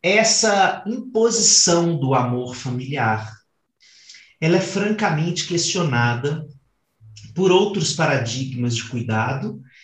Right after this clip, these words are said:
e por outras formas de se conceituar família. Por exemplo, quando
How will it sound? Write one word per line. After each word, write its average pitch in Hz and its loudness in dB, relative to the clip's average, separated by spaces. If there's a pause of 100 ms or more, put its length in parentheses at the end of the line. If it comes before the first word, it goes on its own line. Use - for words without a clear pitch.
(200)
e 165 -4
por 190 2
outras 208 4
formas 175 2
de 160 -2
se - -4
conceituar 170 -2
família. 143 -6 (180)
Por 220 -2
exemplo, 180 2 (1300)
quando 226 0